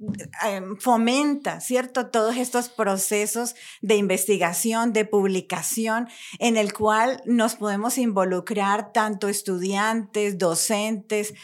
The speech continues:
administrativos y crecer. El doctor nos estaba contando que hizo un artículo en grupo. Cuéntanos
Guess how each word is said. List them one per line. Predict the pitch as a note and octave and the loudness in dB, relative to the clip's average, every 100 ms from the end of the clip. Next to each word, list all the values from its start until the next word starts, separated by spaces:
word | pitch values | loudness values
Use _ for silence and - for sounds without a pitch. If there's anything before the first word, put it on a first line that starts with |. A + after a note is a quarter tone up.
| - | -8
administrativos | - G#3 G#3 G3+ G3+ G3 - F#3 F3+ A#3+ A#3+ A3 A3+ - - | 0 2 2 0 0 -2 0 -2 -2 -2 -2 -2 -2 -6 -6
y | A3 G#3 | -4 0
crecer. | G3+ F#3+ A3 G3 F#3+ | 2 2 0 -2 2
El | B3 A#3 | 2 2
doctor | G#3+ F#3 A#3 | 0 0 -2
nos | D4+ | 0
estaba | D4 G#3+ A3+ | 0 2 2
contando | A#3+ G#3 F#3+ A3+ | 2 0 0 -2
que | A#3 A3+ | 0 0
hizo | F#3+ F#3+ | 0 -2
un | A3+ | -2
artículo | A#3 A3+ A#3+ A3 A#3 G3 | -2 -2 -6 -6 -4 -4
en | |
grupo. | F#3 B3 - G3 | -2 -2 -4 -6
Cuéntanos | B3 B3 D#4+ D#4+ C#4 | -4 -2 -2 -2 -6